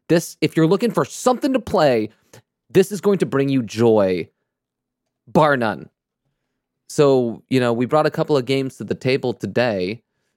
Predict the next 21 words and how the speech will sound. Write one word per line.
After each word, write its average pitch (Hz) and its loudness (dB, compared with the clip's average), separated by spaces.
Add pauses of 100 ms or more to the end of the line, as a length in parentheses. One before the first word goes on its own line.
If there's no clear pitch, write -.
Um, 101 -4
why 113 -2
don't 120 -4
we 131 -4
go 123 2
in 110 -2
discussion 113 -6
order? 117 -2 (340)
Keaton, - -2 (1300)
does 190 2
Moonlighter 139 0 (480)
deserve 139 0
to 123 -8
be 131 -2
in 98 -4
Happy 117 -4
Midnight's 113 -2
mantle 110 -2
of 110 -2
happy 110 -2
masterpieces? 120 -6